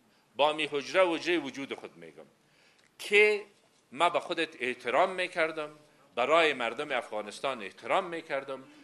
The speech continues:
ما تبریک می‌گفتمت. اگه دو حکومتی که باز خودت داشتی گزاره دیگه مردم افغانستان می‌شد، ما هم در گوشه در حکومت نه،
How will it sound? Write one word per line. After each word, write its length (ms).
ما 120
تبریک 480
می‌گفتمت. 600
اگه 220
دو 260
حکومتی 400
که 80
باز 220
خودت 260
داشتی 340
گزاره 420
دیگه 220
مردم 320
افغانستان 580
می‌شد، 300
ما 120
هم 80
در 160
گوشه 460
در 80
حکومت 440
نه، 180